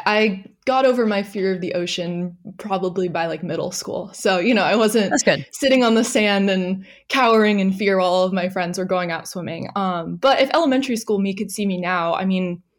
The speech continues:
Speaker 1: well, back home in California, I was going surfing every day before I flew out here to New Zealand. So I would say it's safe to say that I, I surpassed that fear, at least for the most part.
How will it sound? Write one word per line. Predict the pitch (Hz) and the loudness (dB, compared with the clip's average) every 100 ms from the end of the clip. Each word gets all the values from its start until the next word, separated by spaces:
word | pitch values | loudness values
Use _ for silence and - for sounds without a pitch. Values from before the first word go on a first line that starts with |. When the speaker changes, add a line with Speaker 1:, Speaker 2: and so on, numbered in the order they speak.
| _ _ _ | _ _ _
Speaker 1:
well, | 208 185 175 - | -4 -2 -2 0
back | 247 | 0
home | 240 226 | 2 0
in | 202 185 | 2 0
California, | 175 202 180 170 196 202 | -4 -4 -4 -2 -2 0
I | 170 | -2
was | 180 | -2
going | 190 180 175 | -2 -4 -4
surfing | 196 208 190 | -2 -2 -2
every | 170 170 | -4 -2
day | 170 185 | 0 0
before | 208 - 170 | -2 -6 -4
I | 170 | -4
flew | - 185 | -4 -4
out | 170 | -4
here | 185 | -4
to | 175 | -4
New | 170 165 | -6 -6
Zealand. | 180 175 160 170 | -6 -6 -6 -8
So | - 202 190 185 - - - | -6 -2 0 -2 -6 -20 -6
I | - | 2
would | 262 285 | 4 4
say | 220 233 214 202 | 2 4 4 4
it's | 208 202 | 0 2
safe | 226 233 | 2 2
to | 214 | 0
say | 202 196 | 0 0
that | 185 | 0
I, | 175 175 170 143 - | 0 0 0 -4 -4
I | 190 190 - _ - | -2 -2 -8 _ -12
surpassed | - 214 208 190 190 - | 0 0 2 0 0 -4
that | 208 208 - | -2 -2 0
fear, | 226 262 | 0 0
at | - | 0
least | 196 214 196 - _ _ _ | -2 -2 -6 -14 _ _ _
for | 214 | -2
the | 196 | 0
most | 180 185 - | 0 -4 -4
part. | 226 302 - | -2 -2 -4